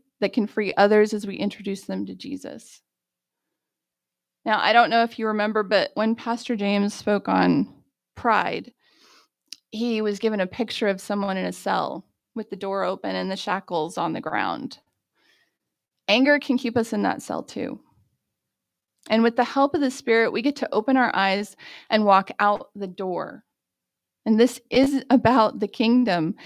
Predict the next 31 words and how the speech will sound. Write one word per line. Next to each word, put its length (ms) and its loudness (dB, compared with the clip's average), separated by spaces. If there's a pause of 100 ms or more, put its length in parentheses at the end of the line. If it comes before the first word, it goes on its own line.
(240)
and 160 4
sharing 300 2
hope 320 0
with 100 -2
the 100 0
world 360 0
that 140 -4
right 240 -2
now 220 0
is 160 -6
filled 220 -10
with 220 -10
chaos. 680 -12 (720)
So 420 6 (300)
let's 240 -2
look 180 2
at 100 -4
the 80 0
symptoms 440 6
of 120 0
anger 380 4
with 160 0
an 120 -2
eye 240 2
towards 520 0
receiving 680 -4
the 100 -4
freedom 460 -4
from 320 -6
it. 420 -12 (4000)
One 600 0